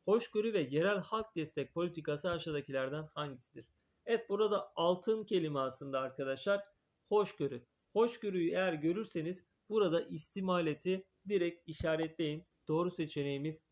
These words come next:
E seçeneği olacaktır. Aşağıdakilerden hangisi birinci Murat dönemi gelişmelerinden biri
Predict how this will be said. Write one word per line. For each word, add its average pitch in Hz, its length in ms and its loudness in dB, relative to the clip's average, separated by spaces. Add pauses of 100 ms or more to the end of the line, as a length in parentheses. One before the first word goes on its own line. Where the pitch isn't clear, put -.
(120)
E 175 140 2
seçeneği 147 640 -6
olacaktır. 135 680 -6 (2750)
Aşağıdakilerden 208 760 4
hangisi 180 600 -4
birinci 185 320 0
Murat 202 400 2
dönemi 147 300 -4
gelişmelerinden 151 840 -2
biri 190 360 0